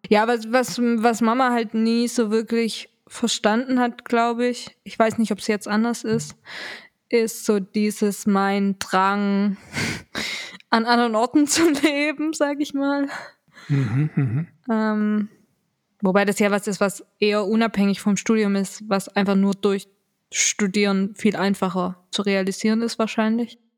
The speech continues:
Speaker 1: Also je nachdem, was du später arbeitest, ist es auch manchmal ein-, einfach, sag ich mal, ähm, ins Ausland zu gehen. Aber s-, im Studium ist es richtig einfach. Also,
Speaker 2: Mhm.
Speaker 1: ja, grad Erasmus oder so oder jetzt auch für den Master nochmal wegzugehen.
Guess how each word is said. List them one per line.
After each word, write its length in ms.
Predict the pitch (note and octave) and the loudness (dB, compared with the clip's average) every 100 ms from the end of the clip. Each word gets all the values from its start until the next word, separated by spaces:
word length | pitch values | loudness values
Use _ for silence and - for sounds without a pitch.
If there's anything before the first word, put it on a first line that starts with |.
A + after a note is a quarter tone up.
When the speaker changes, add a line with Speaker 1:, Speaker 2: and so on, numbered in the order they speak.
| _ - | _ -2
Speaker 1:
Also 220 | D#3 F3+ | 2 4
je 80 | F#3 | 4
nachdem, 340 | F3+ F#3 F#3 | 4 4 4
was 160 | F#3 F#3 | 2 2
du 80 | |
später 320 | F#3 - F#3 C#3+ | 0 2 0 2
arbeitest, 760 | F3+ G3+ F3+ E3+ E3+ - - _ - | 0 2 0 -2 -4 -10 -14 _ -4
ist 220 | F#3+ - | -4 -2
es 300 | E3+ - - | -4 -4 -2
auch 200 | - G3 | -2 2
manchmal 400 | A3 G#3 - F#3 | 2 2 0 0
ein-, 260 | D3+ F3+ F#3 - _ - | 0 0 0 -4 _ -4
einfach, 460 | F#3 G3+ G#3+ F#3 F3 | 2 2 2 -2 -2
sag 160 | F#3+ | -2
ich 100 | F#3 | 0
mal, 300 | F#3+ F#3 F#3+ - - | 0 0 -2 -6 -2
ähm, 340 | F#3 F#3 F#3 A#3+ | 0 0 -4 -4
ins 160 | F#3+ | -2
Ausland 400 | - F#3 F#3+ F#3 | 0 0 0 -2
zu 80 | - | -2
gehen. 260 | F#3+ F#3+ G3+ - - - | -2 0 -2 -6 -12 -10
Aber 600 | D4+ G3+ D4+ F#3+ - _ _ - | -2 2 2 0 -4 _ _ -12
s-, 220 | - - | -6 -4
im 160 | E3+ E3 | 0 2
Studium 420 | - F#3+ G3+ F#3+ | 2 2 2 2
ist 140 | E3 F3+ | 0 -6
es 180 | - | -6
richtig 300 | F3 - F#3+ | -4 -2 -2
einfach. 600 | D#3 E3 E3 E3+ F3 - - - | 0 0 0 -2 -4 -8 -18 -6
Also, 400 | F3 E3 E3+ D#3+ _ _ _ _ _ - | -4 -2 -6 -6 _ _ _ _ _ -6
Speaker 2:
Mhm. 100 | C#3+ | -2
Speaker 1:
ja, 240 | B2 E3+ - _ | 0 -2 -4 _
grad 220 | - D#3 D3 | -4 -4 -2
Erasmus 580 | E3 F3 - F3+ - | -2 -2 0 -2 -2
oder 160 | - E3+ | -6 -6
so 260 | - F3 F3 | -4 -2 0
oder 140 | E3+ | 0
jetzt 240 | E3+ E3+ | 0 -2
auch 100 | D#3 | -6
für 120 | - E3+ | -2 0
den 60 | |
Master 280 | E3+ F3 - | 0 0 -2
nochmal 300 | F3 E3 F3 | -2 0 -2
wegzugehen. 500 | F3 F3 F#3 F#3 F3+ | -2 -6 -6 -4 -6